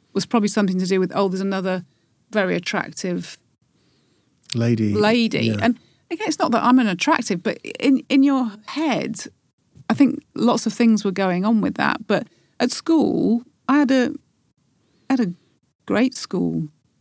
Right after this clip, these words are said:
Speaker 1: time. I, you know, I was house captain. I was doing Duke of Edinburgh Award. Um, bit of a nerd, you know.
Speaker 2: You enjoyed
Speaker 1: studied
Speaker 2: the academic side, and
Speaker 1: I
Speaker 2: you,
Speaker 1: did.
Speaker 2: you were all right with the social stuff. No.
Speaker 1: Yeah,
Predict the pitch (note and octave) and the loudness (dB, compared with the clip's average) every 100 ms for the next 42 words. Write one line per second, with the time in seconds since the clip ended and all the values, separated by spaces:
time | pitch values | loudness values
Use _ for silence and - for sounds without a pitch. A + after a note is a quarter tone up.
0 | _ _ - - F#2+ F#2 F#2 - F3+ F#2 | _ _ -6 -2 0 2 2 2 0 0
1 | - - - F3 F#3+ F#3 - G3 - - | 0 0 2 0 -2 -4 -2 -2 -2 -4
2 | G3 F#3+ F#3 F3+ F3+ - - D#3+ - F#3 | -2 0 0 0 -2 -2 -2 -2 -2 0
3 | E3+ F#3+ F3 F#3 F3+ F#3 F3+ F3 F#3 F#3 | 0 -2 -2 0 0 2 0 2 2 2
4 | F#3 F3+ - - E3+ E3 E3 D#3 - _ | 0 -2 -6 -4 2 4 4 2 -4 _
5 | _ _ _ _ _ _ _ _ - D#3 | _ _ _ _ _ _ _ _ -8 -2
6 | E3 E3 F3+ F3+ F3+ - _ _ _ _ | 2 2 2 0 -2 -6 _ _ _ _
7 | _ _ - E3+ E3+ E3+ D3+ C#3 C3+ E3 | _ _ -4 -2 0 0 2 4 6 6
8 | C#3+ D#3+ C#3+ C#3+ D3 C#3+ C#3 D3+ C#3 C3 | 6 4 2 2 2 2 0 0 2 2
9 | B2+ C3 A#3+ C#4+ C#4 - C3 C3+ C3+ C3 | 2 4 4 6 6 8 8 8 6 4
10 | C3 B2+ - C3 B2+ - A#2 - B2+ - | 2 -2 2 2 2 -2 -4 -2 -4 -4
11 | - B2 B2 D4+ E4+ | -4 2 6 6 4